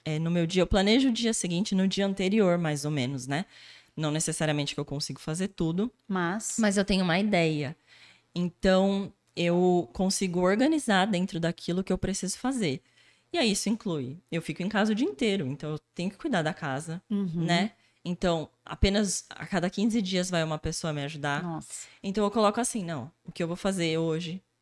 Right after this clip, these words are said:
Speaker 1: o que eu vou fazer amanhã. Então eu tento conciliar,
Speaker 2: E você
Speaker 1: né?
Speaker 2: faz tudo sozinha, Tati?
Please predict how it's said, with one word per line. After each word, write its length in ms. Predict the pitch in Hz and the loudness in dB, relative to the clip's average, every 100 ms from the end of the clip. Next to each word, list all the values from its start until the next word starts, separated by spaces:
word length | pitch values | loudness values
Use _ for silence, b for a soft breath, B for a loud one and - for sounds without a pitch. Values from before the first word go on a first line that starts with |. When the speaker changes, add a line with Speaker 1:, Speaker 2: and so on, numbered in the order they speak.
| - | -20
Speaker 1:
o 60 | 170 | -8
que 80 | |
eu 40 | 175 | -6
vou 40 | |
fazer 220 | 170 170 180 | -4 -4 -2
amanhã. 420 | 170 165 156 156 - | -4 -4 -6 -8 -8
Então 240 | 180 190 202 | -2 2 2
eu 60 | |
tento 320 | 202 - 214 - | 0 -2 -4 0
conciliar, 580 | 254 247 - 294 415 | -2 -2 -2 -2 0
Speaker 2:
E 160 | 254 233 | 2 2
você 60 | 196 | 0
Speaker 1:
né? 60 | |
Speaker 2:
faz 140 | 240 220 | 0 -2
tudo 220 | - 277 | -4 -6
sozinha, 460 | - 196 190 214 180 | -4 -4 -2 -4 -4
Tati? 400 | 160 - 160 | -6 -8 -12